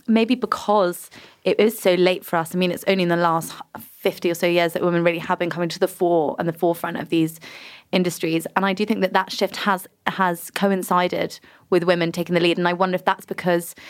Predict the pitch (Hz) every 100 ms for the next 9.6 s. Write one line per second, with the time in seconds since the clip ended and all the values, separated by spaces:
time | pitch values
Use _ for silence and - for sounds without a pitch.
0 | - - - - - 202 233 208 202 214
1 | - 180 175 165 170 175 170 175 160 -
2 | 156 160 151 156 147 151 151 147 156 156
3 | 165 170 156 165 - 175 185 190 175 170
4 | 170 220 208 - - 170 226 226 226 -
5 | - - 202 - - 220 220 226 220 180
6 | 165 - - 208 180 170 165 160 - 175
7 | 160 160 _ - 190 - 185 165 165 165
8 | 151 156 - 180 - 170 151 151 - -
9 | 139 147 - 175 165